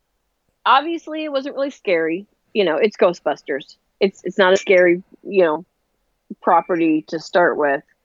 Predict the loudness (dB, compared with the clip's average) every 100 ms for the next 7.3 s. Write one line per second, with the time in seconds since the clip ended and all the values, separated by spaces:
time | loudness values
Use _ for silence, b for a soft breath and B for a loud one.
0 | b b b 0 0 -2 -10 -20 -20 _
1 | _ _ _ _ _ _ _ _ _ _
2 | -20 -20 _ -2 0 0 -2 -4 _ _
3 | _ _ _ -2 -2 -2 -2 -4 -8 -8
4 | -10 -10 -12 -12 -2 0 2 0 -4 0
5 | 2 2 -4 -4 2 2 2 -2 -14 _
6 | _ _ -6 -4 2 4 4 0 -6 -12
7 | -12 -14